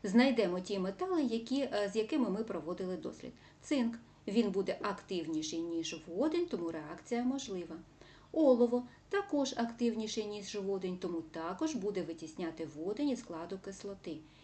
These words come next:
Мідь, вона є пасивною, вона слабшою за водень,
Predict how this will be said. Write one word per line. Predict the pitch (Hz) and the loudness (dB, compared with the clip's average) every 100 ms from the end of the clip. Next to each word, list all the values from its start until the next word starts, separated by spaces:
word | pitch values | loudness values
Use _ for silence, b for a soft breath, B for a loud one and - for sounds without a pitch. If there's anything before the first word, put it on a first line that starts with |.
| B - | B -4
Мідь, | 190 202 185 - | 0 2 0 -4
вона | - 180 185 170 | -4 -2 0 -2
є | 160 160 | -4 -6
пасивною, | - 170 - - 208 247 226 170 156 | -6 -10 -10 -4 2 2 2 -2 -4
вона | 151 175 165 | -4 -4 -4
слабшою | - - 190 277 - 269 247 | -8 -6 -2 -2 -2 0 0
за | 226 | -2
водень, | 226 226 226 | -2 -4 -6